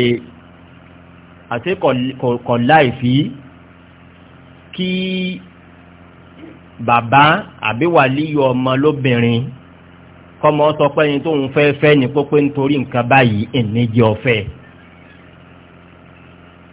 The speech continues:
Nírú yìí tá Ànábì rí i pé, "Ah, ọmọ ni ọmọ èké ní í ṣe irú nǹkan báyìí, irú nǹkan báyìí ní ń bẹ lọ́wọ́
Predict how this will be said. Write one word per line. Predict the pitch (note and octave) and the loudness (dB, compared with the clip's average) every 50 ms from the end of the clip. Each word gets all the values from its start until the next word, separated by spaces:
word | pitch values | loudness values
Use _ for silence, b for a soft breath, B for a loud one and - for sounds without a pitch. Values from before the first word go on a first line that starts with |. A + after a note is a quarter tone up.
| - - | -20 -10
Nírú | - A#2+ A#2+ C3 C3+ | -6 -2 0 0 0
yìí | C3+ A#2+ | 0 0
tá | - C3+ | 0 -2
Ànábì | B2 A2 A2+ A#2+ B2 A#2+ A#2 A2+ | -2 -2 -4 -6 -6 -6 -6 -6
rí | A#2 A#2+ | -6 -6
i | A#2 A2 | -6 -8
pé, | - - | -8 -8
"Ah, | A#2+ A2+ B2 A#2+ A#2+ A#2 G#2 F2 - - | -6 -2 -2 0 0 0 -2 -4 -8 -12
ọmọ | - - C3+ B2+ A#2 A2 A2+ A2+ A2+ A2+ | -6 -4 -2 -2 -2 -2 -2 -2 -2 0
ni | A#2 B2 B2+ | 0 0 2
ọmọ | B2+ B2+ C3 C3+ C3+ | 2 2 0 0 0
èké | C3+ C3+ C3+ C3+ C3+ | -2 -2 -2 -2 -2
ní | C3+ C#3 C#3 | -2 -2 -2
í | C#3 C3+ | -4 -4
ṣe | C3+ C3 | -4 -4
irú | C3+ C#3 C3+ C3 | -4 -4 -4 -4
nǹkan | C#3+ C#3+ B2+ C3 B2+ B2 B2 | -4 -6 -6 -6 -8 -6 -4
báyìí, | C3 C3 B2+ | -2 -2 -2
irú | B2+ C3 C3+ B2+ | -2 -2 -4 -6
nǹkan | B2+ B2+ A#2 A#2+ | -6 -6 -6 -2
báyìí | B2+ C3+ B2+ A#2+ A#2+ | -2 -2 -2 -2 -2
ní | A#2+ B2 B2 | -2 -2 -2
ń | B2 A2+ | -2 -2
bẹ | A2 A#2+ A#2 | -2 -4 -4
lọ́wọ́ | A#2 B2 B2+ B2+ B2+ B2+ B2 A#2+ A#2 A2+ A2+ A2 A2 | -2 -2 0 0 2 2 2 2 2 0 0 -2 -4